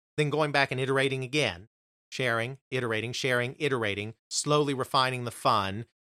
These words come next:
changing or taking out things that don't work, enhancing things that do work until you have a game. And that's very much the Sid Meier model of game design, particularly in these early days when two or three people could still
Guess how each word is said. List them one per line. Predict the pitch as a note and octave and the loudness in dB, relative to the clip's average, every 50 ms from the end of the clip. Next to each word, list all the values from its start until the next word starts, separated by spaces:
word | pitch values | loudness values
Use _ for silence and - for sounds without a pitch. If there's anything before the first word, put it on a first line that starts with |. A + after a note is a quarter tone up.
| _ _ _ _ _ _ | _ _ _ _ _ _
changing | - - D#3+ D3+ D3+ D3 C3 C#3 C3+ | -2 0 2 2 2 2 -2 -2 -4
or | B2+ | -4
taking | - - C3+ C3+ - C#3 B2+ | -2 -2 -2 -2 -2 0 0
out | A#2+ A#2+ - | 0 0 0
things | - C3 A#2+ A2 - | -2 -4 -4 -4 -6
that | B2+ - | -6 -2
don't | - B2+ B2 B2 - - | -2 -2 -2 -2 -4 -2
work, | C3 B2 B2+ B2 - | -2 0 0 0 -2
enhancing | A#2+ G#2 F#2+ C3 C3 B2+ A#2+ - B2+ A2 | -6 -6 -4 -2 -4 -2 -4 -6 -6 -6
things | - B2+ B2 A2 - | -6 -4 -4 -4 -6
that | - G2+ - | -8 -8 -4
do | - D3 D#3+ | -2 0 0
work | D#3+ A#2+ G#2+ G2+ F#2+ G#2 - _ _ - | 0 0 -2 -2 -2 -4 -6 _ _ -8
until | B2 B2 A#2 - - D3 C3+ B2 A#2+ A2+ A#2 A2+ - | -6 -6 -4 -2 0 2 2 2 2 0 -2 -4 -4
you | B2 B2+ B2 | -4 -4 -2
have | A2+ B2 A#2 A2 | 0 -2 -2 -2
a | B2+ | -2
game. | B2 F#3 G#3+ G3+ C3 A2+ | -2 0 0 0 0 -2
And | B2 | -4
that's | C3 C#3 - | -4 -4 -2
very | - C#3 C#3 C3+ C#3 C3+ | -2 -2 0 0 0 0
much | B2+ B2+ B2+ C3 B2+ - - - - | 0 2 4 2 2 2 -4 -6 -6
the | - - | -6 -6
Sid | - - D#3+ C#3 A#2 | -2 -2 -2 0 0
Meier | A#2+ A#2 A#2 A#2 A#2 | 0 0 2 0 0
model | A#2 A2+ A2 A2+ A2 A2 | 0 0 0 0 -2 -4
of | G#2+ - | -4 -2
game | C#3+ D#3 F3 D#3+ | -2 -2 -2 -4
design, | C3 G#2+ A2+ G2+ G2+ | -6 -6 -6 -6 -6
particularly | F#2+ - D#3 C#3 - C#3+ C3 | -6 -8 -10 -8 -6 -6 -6
in | A#2+ | -6
these | A#2 A2 A2 | -4 -4 -2
early | C3 B2 A#2 A#2 | -2 -2 -2 -2
days | A2 A2+ C#3 D3 D3+ C#3+ A#2+ A2+ A2+ G#2+ - - - _ | 0 0 2 2 4 2 2 0 0 -2 -4 -6 -6 _
when | B2+ B2+ C3 B2 A#2+ A#2+ A#2 A#2 A2+ G#2 - _ _ | -2 0 2 2 2 2 0 -2 -4 -8 -10 _ _
two | - - G3 E3+ | -2 0 2 2
or | D3+ | 2
three | C#3 - - C#3+ C3+ B2 | 0 0 -2 -2 -2 -2
people | - - E3+ D#3+ - - B2 A2+ A2 - | -2 -4 -4 -2 -2 0 0 0 -2 -2
could | - - A2 - | -6 -10 -8 -6
still | - - - C#3+ C3+ B2+ A#2 A2+ A2 G#2 - | -6 -2 0 2 2 2 2 2 0 -2 -6